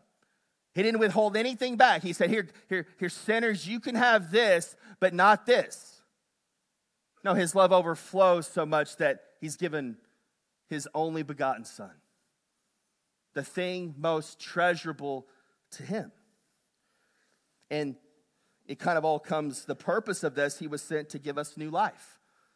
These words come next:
so that we might live. This leads us to the third aspect of God's love. He gives us new life. That, that's made possible by this big word,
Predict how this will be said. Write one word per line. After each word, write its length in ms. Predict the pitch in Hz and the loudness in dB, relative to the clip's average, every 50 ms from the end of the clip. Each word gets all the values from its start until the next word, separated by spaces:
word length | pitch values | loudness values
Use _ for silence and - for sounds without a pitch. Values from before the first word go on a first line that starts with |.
| _ _ _ | _ _ _
so 240 | - - - 165 165 | -6 -2 0 0 2
that 220 | 151 170 160 143 | 0 -2 -2 -2
we 140 | 156 160 156 | -6 -6 -4
might 300 | 147 143 143 139 131 - - _ - | -2 0 0 -2 -2 -6 -12 _ -10
live. 300 | 139 143 147 131 110 - - _ _ _ _ _ _ _ _ _ _ _ _ _ _ _ _ _ _ _ _ _ _ _ _ _ _ - | -6 -4 -4 -4 -4 -6 -12 _ _ _ _ _ _ _ _ _ _ _ _ _ _ _ _ _ _ _ _ _ _ _ _ _ _ -14
This 200 | 123 127 123 - | -12 -12 -12 -10
leads 200 | 147 147 139 147 | -10 -8 -4 -4
us 140 | 147 143 - | -4 -4 -6
to 100 | - 147 | -8 -8
the 100 | 143 135 | -8 -4
third 240 | - - 180 202 165 | -2 -2 0 2 2
aspect 380 | 135 120 - - 117 110 - | 2 2 0 -4 -10 -10 -12
of 100 | 107 92 | -12 -12
God's 260 | 104 98 92 87 - | -10 -10 -10 -10 -12
love. 220 | 90 90 76 71 - _ _ _ _ _ _ _ _ _ _ _ _ - | -16 -18 -18 -18 -20 _ _ _ _ _ _ _ _ _ _ _ _ -12
He 80 | 127 123 | -12 -8
gives 320 | - 156 185 220 208 202 | -4 -2 0 0 2 2
us 240 | 185 165 - - 156 | 0 0 0 -2 -4
new 160 | 160 151 143 | -4 -4 -2
life. 420 | 131 147 165 180 160 139 135 - | 0 2 2 2 2 0 -2 -2
That, 280 | - 156 156 156 - _ | -2 -2 -2 -4 -4 _
that's 300 | - 160 156 - - - | -4 -4 -4 -4 -8 -10
made 300 | 165 160 156 156 147 127 - _ _ - | -6 -4 -4 -4 -6 -8 -16 _ _ -10
possible 800 | - - 190 220 254 262 - - 180 143 123 120 123 147 - _ _ _ _ _ _ _ _ _ _ | -2 0 2 4 4 2 0 -2 -8 -8 -8 -8 -10 -10 -12 _ _ _ _ _ _ _ _ _ _
by 140 | - 156 160 | 2 2 4
this 300 | 156 160 156 - - - _ _ - | 2 0 -4 -8 -12 -20 _ _ -8
big 260 | - 180 196 214 202 | -2 -2 0 0 -2
word, 460 | 175 170 165 165 160 160 160 156 151 | -2 -2 2 4 4 4 2 2 -4